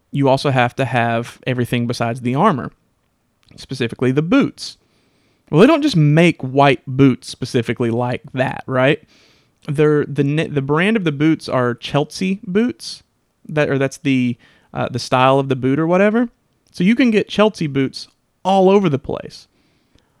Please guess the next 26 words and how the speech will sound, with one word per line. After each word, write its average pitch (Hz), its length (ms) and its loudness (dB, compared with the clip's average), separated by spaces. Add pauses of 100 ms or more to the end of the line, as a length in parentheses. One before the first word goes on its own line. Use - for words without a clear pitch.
(440)
However, 170 680 2
if 147 120 -4
you 165 140 -2
want 151 320 -2
white 120 500 -2
Chelsea 262 380 -2
boots, 339 460 -4 (460)
then 160 240 0
you're 165 120 2
gonna 160 200 2
have 156 240 0
to 147 60 -6
go 139 160 2
to 135 80 0
specific 131 500 -6
vendors. 131 560 -2 (280)
So - 200 -2
you're 160 220 4
gonna 170 180 2
end 156 240 0
up 143 120 0
spending 151 680 -4
around, 131 340 -2
like, 117 220 -10 (200)
eighty 175 280 2
dollars 120 640 0